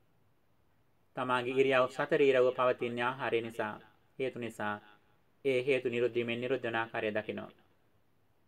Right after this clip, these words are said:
ඒ වගේම තමා කරන සියලුම දේවල් උදෑසන අවදිච්ච මොහොතේ පටන් රාත්‍රියේ නිින්දට යාම දක්වා සිදුවන සියලු ක්‍රියාකාරීත්වයන් ඔහු ඉතාම නුවණින් බලනවා. අභික්ඛන්තේ පටික්ඛන්තේ සම්පජානකාරී හෝති.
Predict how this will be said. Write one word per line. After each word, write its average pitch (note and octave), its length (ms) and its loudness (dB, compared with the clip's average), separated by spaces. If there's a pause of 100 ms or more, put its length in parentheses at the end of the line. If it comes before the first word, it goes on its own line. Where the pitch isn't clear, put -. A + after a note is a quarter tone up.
(260)
ඒ B2 100 -2
වගේම A2 420 -2 (680)
තමා B2 260 0
කරන A#2+ 320 0
සියලුම D3+ 400 0
දේවල් G#2+ 420 2 (720)
උදෑසන D3 440 2
අවදිච්ච D3+ 380 4
මොහොතේ D3 320 -2
පටන් C#3+ 260 -2
රාත්‍රියේ C#3+ 420 4
නිින්දට C#3 340 -2
යාම C3 240 0
දක්වා B2 360 0
සිදුවන C3+ 340 0
සියලු A3 340 -2
ක්‍රියාකාරීත්වයන් C3 760 0
ඔහු C3 80 -2
ඉතාම F3 360 -4
නුවණින් B2+ 320 -4
බලනවා. G#2 380 -2 (2500)
අභික්ඛන්තේ C3 640 2
පටික්ඛන්තේ B2 680 -4
සම්පජානකාරී A2+ 840 -6
හෝති. A2 340 -6